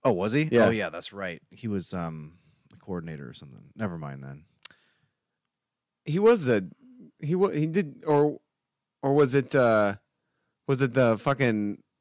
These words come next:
Speaker 2: shitheel defensive, uh, s-, <sighs> I can't remember his name. The shitheel defense dude from, uh, the Saints. And, uh,
Speaker 1: Greg
Speaker 2: Greg
Speaker 1: Williams?
Speaker 2: Yeah, I, he either was the interim head coach or Freddie Kitchens was.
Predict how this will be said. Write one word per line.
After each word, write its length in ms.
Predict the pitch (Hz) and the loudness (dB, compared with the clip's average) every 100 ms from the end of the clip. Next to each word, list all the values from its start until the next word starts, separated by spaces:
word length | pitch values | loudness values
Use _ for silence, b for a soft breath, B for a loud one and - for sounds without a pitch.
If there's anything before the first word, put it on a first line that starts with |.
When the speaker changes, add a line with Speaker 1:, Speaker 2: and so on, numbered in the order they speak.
| _ _ - | _ _ -6
Speaker 2:
shitheel 760 | - 156 131 135 120 110 101 | 2 4 4 4 4 4 0
defensive, 760 | - 131 135 131 120 117 110 95 - - | 2 2 4 2 0 0 -2 -4 -16 -14
uh, 440 | 120 101 92 92 92 _ _ _ _ _ _ _ _ _ _ - | -8 -4 -4 -4 -10 _ _ _ _ _ _ _ _ _ _ -20
s-, 200 | - - - - | -18 -12 -10 -10
<sighs> 200 | - - | -12 -10
I 120 | 123 | -10
can't 200 | 127 107 | -6 -4
remember 260 | 98 92 92 | -4 -6 -8
his 140 | 92 | -8
name. 180 | 95 98 | -6 -4
The 80 | 104 | -4
shitheel 500 | - 139 135 127 98 | -2 0 0 -2 -2
defense 400 | 113 - 110 85 | -6 -4 -6 -4
dude 220 | 101 95 | -4 -4
from, 320 | - 101 90 87 | -4 -6 -4 -4
uh, 240 | 80 76 - _ _ - | -4 -6 -10 _ _ -10
the 80 | |
Saints. 480 | 110 110 82 71 - _ _ _ _ | -2 -2 -2 -8 -16 _ _ _ _
And, 420 | - 101 92 92 - | -2 0 0 -4 -2
uh, 200 | 95 76 | 0 2
Speaker 1:
Greg 300 | 113 107 76 | 0 0 -2
Speaker 2:
Greg 200 | 120 117 | 2 2
Speaker 1:
Williams? 280 | 127 143 139 | 0 -4 2
Speaker 2:
Yeah, 280 | 143 95 104 117 | 2 2 -4 -6
I, 80 | 127 | -4
he 460 | 120 139 202 202 | -2 0 2 2
either 140 | 196 185 | 2 2
was 160 | 185 | 4
the 100 | 165 170 | 4 2
interim 240 | 165 151 | 2 0
head 180 | 151 139 | -2 -2
coach 260 | 160 147 | -2 -2
or 60 | 131 | -4
Freddie 260 | - 123 104 | -2 -2 0
Kitchens 380 | 107 101 85 | -4 -4 -8
was. 320 | 82 73 71 | -8 -8 -10